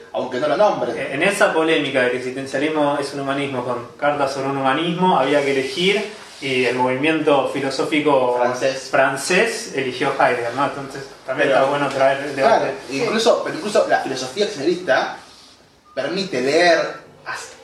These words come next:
Speaker 1: contra el posición de Sartre, porque justamente
Speaker 3: Sí.
Speaker 1: al ser una, una filosofía situacionista, uno siempre está posibilitado
Speaker 3: Sí.
Speaker 1: de, en una situación concreta, inventar nuevas salidas e inve-, y generar otros tipos de situaciones. Entonces ahí como la, el existencialismo iría,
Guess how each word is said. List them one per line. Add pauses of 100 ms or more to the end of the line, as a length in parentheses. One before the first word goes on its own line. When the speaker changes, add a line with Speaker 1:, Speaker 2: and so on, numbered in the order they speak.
Speaker 1:
contra
el
posición
de
Sartre,
porque
justamente
Speaker 3:
Sí.
Speaker 1:
al
ser
una,
una
filosofía
situacionista, (1000)
uno
siempre
está
posibilitado
Speaker 3:
Sí.
Speaker 1:
de, (120)
en
una
situación
concreta,
inventar
nuevas
salidas
e
inve-,
y
generar
otros
tipos
de
situaciones. (320)
Entonces
ahí
como (220)
la, (200)
el
existencialismo
iría,